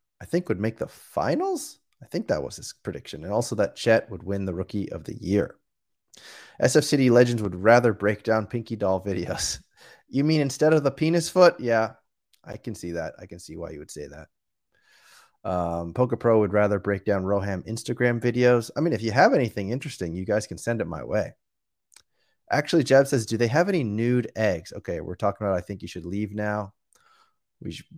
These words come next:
I mean, that's a good question. I don't know. Control says, "You got me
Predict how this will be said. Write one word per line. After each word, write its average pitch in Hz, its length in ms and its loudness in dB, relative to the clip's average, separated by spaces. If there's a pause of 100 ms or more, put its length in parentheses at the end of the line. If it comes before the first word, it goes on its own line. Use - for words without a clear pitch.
(260)
I 98 120 -6
mean, 87 240 -6
that's 92 180 -4
a 90 40 -10
good 85 120 -8
question. 107 400 2
I 78 80 -4
don't 69 180 -10
know. 98 440 -2 (480)
Control 117 340 4
says, 113 400 4
"You 98 80 -4
got 127 320 8
me 120 240 -2